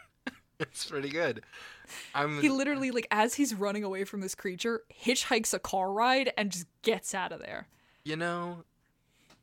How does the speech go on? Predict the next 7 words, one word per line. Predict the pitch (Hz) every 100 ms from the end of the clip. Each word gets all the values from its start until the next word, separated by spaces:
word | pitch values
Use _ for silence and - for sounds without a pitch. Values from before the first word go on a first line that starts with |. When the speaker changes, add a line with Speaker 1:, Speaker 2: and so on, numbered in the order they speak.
| _ _ _ _ _ _ _ _ _ _ _ _ _ _ _ _ _ - _
Speaker 1:
no | 202 269
one | 349 302
talks | - 117 - 110
about | 104 101 101 107
this, | 107 110 - - -
but, | 120 107
like, | 117 117 -